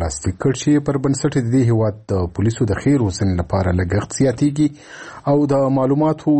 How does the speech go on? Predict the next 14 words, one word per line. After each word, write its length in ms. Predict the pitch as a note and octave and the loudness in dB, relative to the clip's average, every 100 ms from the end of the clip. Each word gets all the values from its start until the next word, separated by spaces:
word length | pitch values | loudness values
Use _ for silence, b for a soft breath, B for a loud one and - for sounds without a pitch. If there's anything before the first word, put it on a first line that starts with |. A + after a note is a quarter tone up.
| C3+ | 2
یوه 240 | A#2 G#2+ G2 | 2 0 0
زیرمه 320 | C#3+ B2 G2+ F#2+ | 0 0 0 0
یا 120 | G2 F#2 | 0 0
ډیټابیس 500 | F#2+ A2+ G#2+ C#3+ C#3 - | 0 0 2 0 0 0
جوړیږي 360 | C3+ C3+ B2+ A#2 | 2 2 0 -2
څو 100 | C3 A#2+ | 0 0
د 80 | A2+ | 0
پولیسو 340 | A2 C3 - C#3+ C#3+ B B - A#2 | 0 0 0 0 -2 B B -2 2
ناوړه 320 | B2 C3 D#3 A#2 | 2 2 0 0
چلند 340 | - G2 G2 F2+ | -2 -2 -2 -2
په 180 | F#2+ F2 F2+ | -2 0 0
منظم 420 | F#2+ F#2+ C3 A2 | 0 0 0 2
ډول 260 | F2+ F#2+ A2 | 2 0 0
وڅاري. 580 | A2+ G2 - G2 F#2 | 0 0 0 0 0